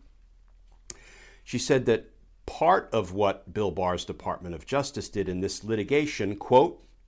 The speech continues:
"served to obscure the true purpose of the memorandum," close quote. The memorandum that Bill Barr tried to use to justify his conclusion that Donald Trump shouldn't be prosecuted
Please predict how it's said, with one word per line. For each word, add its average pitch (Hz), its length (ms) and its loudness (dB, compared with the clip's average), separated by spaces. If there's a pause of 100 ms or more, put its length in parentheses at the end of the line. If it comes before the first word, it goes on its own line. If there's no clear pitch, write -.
(400)
"served 180 680 0 (160)
to 131 280 -2
obscure 98 1000 -4 (340)
the 95 160 -6
true 175 440 -6
purpose - 840 -12 (380)
of 90 180 -6
the 95 80 -8
memorandum," 87 840 -10 (500)
close 80 360 -10
quote. - 360 -12 (400)
The 107 100 -4
memorandum 95 680 -4
that 80 160 -12
Bill 90 200 -6
Barr 73 240 -10
tried 76 380 -10
to 73 240 -14 (100)
use 95 680 -8
to 85 140 -14
justify 87 640 -10
his 82 180 -14
conclusion 113 720 -6
that 90 160 -8 (380)
Donald 101 300 -2
Trump 73 200 -16
shouldn't 69 300 -16
be 67 80 -20
prosecuted - 880 -12